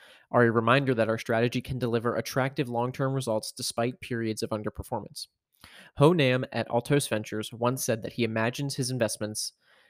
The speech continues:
are like metal springs. When stock prices fall, these springs compress, storing potential energy waiting to be released. Our portfolio today is filled with potential energy,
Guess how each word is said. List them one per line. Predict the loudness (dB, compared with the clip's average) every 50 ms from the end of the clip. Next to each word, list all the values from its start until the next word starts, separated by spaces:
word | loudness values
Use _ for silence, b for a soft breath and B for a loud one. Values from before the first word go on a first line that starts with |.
| b b b
are | -4 -2
like | 0 2 0 0 -2 -4
metal | -2 0 0 0 0 -4
springs. | -6 -8 -6 -6 -6 -6 -6 -10 -14 -16 -16 _ _ _ _ _ _ -6
When | 0 0 0 2
stock | 2 2 2 2 2 4
prices | 4 4 4 4 2 0 0
fall, | 2 4 4 6 6 4
these | 2 0 -2 -4
springs | -4 -4 -6 -6 -6 -6 -8 -8
compress, | -8 -10 -8 -4 0 0 0 0 0 -4 -8 -8 _
storing | -8 -2 0 2 2 2 2 0
potential | -2 -2 -2 -2 -2 -2 -2 -4
energy | -2 -2 -2 -2 -2 -2 -4 -6 -4 -4
waiting | -2 -2 -2 -2 -4
to | -8 -8
be | -6 -4
released. | -4 -4 -4 -6 -6 -10 -12 -14 -16 _ _ _ _ _ _ _ B B B B B B B B B B 6
Our | 6 8
portfolio | 8 6 2 4 6 8 8 8 8
today | 6 4 4 4 4 6
is | 4 2 -2 -2
filled | 2 4 6 6 6 4
with | 0 -2 -2
potential | -8 -8 -8 -8 -6 -6 -8 -8
energy, | -6 -6 -8 -10 -10 -12 -14 -16